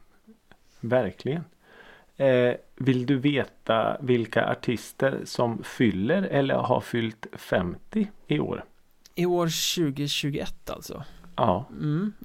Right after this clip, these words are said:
Speaker 2: Med, med risk
Speaker 1: Du kan
Speaker 2: för
Speaker 1: få
Speaker 2: att, med risk för att jag kommer bli lite rädd. Så här, va? Är de så gamla?
Speaker 1: Ja, men precis. Eh, bara ett axplock. Det är ju givetvis jättemånga. Eh, Snoop
Speaker 2: Mm.
Speaker 1: fyller femtio.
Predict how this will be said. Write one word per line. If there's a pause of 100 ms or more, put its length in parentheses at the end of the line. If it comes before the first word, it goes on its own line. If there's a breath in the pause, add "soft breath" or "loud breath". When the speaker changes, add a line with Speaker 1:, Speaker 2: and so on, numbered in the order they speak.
(120)
Speaker 2:
Med,
med
risk
Speaker 1:
Du
kan
Speaker 2:
för
Speaker 1:
få
Speaker 2:
att,
med
risk
för
att
jag
kommer
bli
lite
rädd. (200)
Så
här, (100)
va? (680)
Är
de
så
gamla? (880 soft breath)
Speaker 1:
Ja,
men
precis.
Eh,
bara
ett
axplock.
Det
är
ju
givetvis
jättemånga. (400 loud breath)
Eh,
Snoop (840)
Speaker 2:
Mm. (760)
Speaker 1:
fyller
femtio.